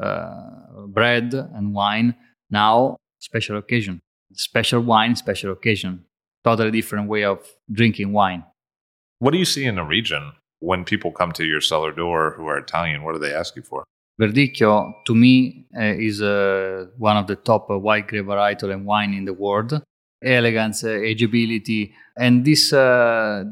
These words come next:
Speaker 1: persistence, this mouthfeel. I love Verdicchio. I think is, in terms of ageability, when you taste a thirty years old, twenty years old Verdicchio, it's, uh, stunning. It's fantastic. So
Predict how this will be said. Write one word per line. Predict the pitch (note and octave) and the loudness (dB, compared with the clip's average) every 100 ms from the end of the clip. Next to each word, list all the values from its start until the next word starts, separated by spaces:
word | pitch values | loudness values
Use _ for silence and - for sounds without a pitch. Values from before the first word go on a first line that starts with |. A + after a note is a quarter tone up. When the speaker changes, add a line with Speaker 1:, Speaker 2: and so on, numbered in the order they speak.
| - | -4
Speaker 1:
persistence, | A#2+ - C#3+ B2 A2 G2+ | -2 0 -2 -2 -4 -6
this | A#2 G#2+ - | -4 -8 0
mouthfeel. | B2 A#2 G2+ - - F#2 F#2+ - - - _ _ _ _ _ _ | 4 4 2 -4 -6 -4 -6 -18 -20 -20 _ _ _ _ _ _
I | A#2 | 0
love | A2+ G#2+ | 2 2
Verdicchio. | G#2 G2 G#2 G#2+ - | 0 -6 -6 -6 -6
I | |
think | G2 C3+ A#2+ | 0 2 4
is, | A#2+ G#2 - | 0 -2 -10
in | A#2 | -4
terms | G#2+ C3+ | 0 2
of | B2+ | 2
ageability, | A#2+ A#2 A2+ B2+ B2 A2 G#2 G2 G2 | 2 0 0 0 0 0 0 0 -6
when | G2+ | -6
you | G2+ | -4
taste | - G#2 - | 0 -2 -2
a | |
thirty | G2 A#2+ A2 - | -2 2 2 2
years | G#2 G2+ | 0 0
old, | G#2 F#2+ F#2 | -2 -2 -2
twenty | A2 G#2 G#2 | 0 0 0
years | G2 | -2
old | G#2+ F#2+ | -2 -4
Verdicchio, | G2 G2+ G#2 G2+ F#2 | -6 -4 -6 -8 -12
it's, | F#2 - | -10 -4
uh, | F#2 F#2 G#2+ | -4 -4 -8
stunning. | - - F#2 F2 F#2 G#2 | -4 0 0 0 -12 -12
It's | G#2+ | -10
fantastic. | - G2 G2 F#2+ - F#2+ - | -4 -4 -4 -6 -6 -12 -2
So | - B2+ G#2+ | 2 2 2